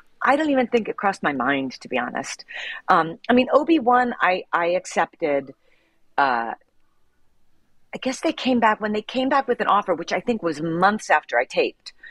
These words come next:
Um, at that point, they didn't know, they knew it was the, they knew the part, but they didn't know, they hadn't written all of the episodes. So it, that was a really long, drawn-out process. But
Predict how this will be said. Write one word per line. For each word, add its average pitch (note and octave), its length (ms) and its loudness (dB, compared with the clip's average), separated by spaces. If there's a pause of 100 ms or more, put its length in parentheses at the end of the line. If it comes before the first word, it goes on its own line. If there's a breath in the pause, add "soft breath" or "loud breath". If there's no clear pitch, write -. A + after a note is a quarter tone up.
(360 loud breath)
Um, A#2 500 -2 (1500 loud breath)
at G#3 140 0
that A#3 160 4
point, A3+ 200 -6
they A#3 140 2
didn't G#3+ 260 -4
know, F#3+ 840 2 (140)
they G3+ 200 -2
knew G3+ 220 -2
it G#3+ 80 -2
was G3+ 320 -4
the, F3+ 480 4 (840)
they G#3 120 -4
knew A#3 180 -2
the - 120 -4 (160)
part, C#4 420 0 (560 loud breath)
but A#3 100 -2
they A#3 120 2
didn't B3 360 -4
know, G#3 880 0 (640)
they A3+ 60 -2
hadn't A#3+ 320 -4
written G3 360 -4
all F#3 260 0
of E3 80 -10
the F#3 100 0
episodes. - 520 -4
So G#3 120 -2
it, - 300 -4
that B3 200 0
was G#3 180 -2
a F#3 60 -2
really F3+ 500 0
long, D3 260 2
drawn-out C#3 340 0
process. - 460 0
But - 160 4